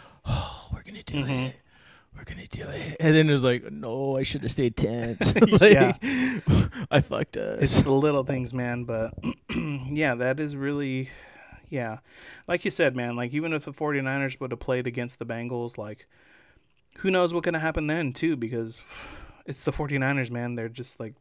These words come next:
Speaker 2: they give us fucking heart attacks, bro.
Speaker 1: They do. They do. You have a prediction for the game? You have a s-, a final score in your head?
Speaker 2: You know, I think it's gonna be high scoring on it. I think it's gonna be in the high twenties.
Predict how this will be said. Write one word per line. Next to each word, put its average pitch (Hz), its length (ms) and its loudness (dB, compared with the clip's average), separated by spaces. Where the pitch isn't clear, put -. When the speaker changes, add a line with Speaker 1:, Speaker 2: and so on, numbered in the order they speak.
Speaker 2:
they 127 80 -8
give 139 220 -2
us 139 180 -4
fucking 151 300 -8
heart 147 200 -4
attacks, 113 320 -8
bro. 127 280 -8
Speaker 1:
They 123 240 4
do. 107 240 4
They 110 220 4
do. 101 100 4
You 110 180 2
have 123 100 4
a 117 80 2
prediction 123 460 -2
for 123 160 0
the 120 100 -2
game? 131 380 -4
You 110 160 0
have 113 180 4
a 104 40 0
s-, - 180 -2
a 110 100 -2
final 113 320 -2
score 127 440 2
in 117 240 -4
your 117 100 6
head? 123 240 4
Speaker 2:
You 190 100 0
know, 226 240 2
I 160 80 2
think 240 220 -4
it's 269 120 -2
gonna 240 200 0
be 214 140 -2
high 214 200 -4
scoring 170 460 2
on 123 160 -2
it. 127 120 -4
I 165 80 4
think - 200 -2
it's - 140 -2
gonna 202 200 -2
be 180 180 -2
in 160 100 0
the 135 80 0
high 147 240 0
twenties. 165 580 -4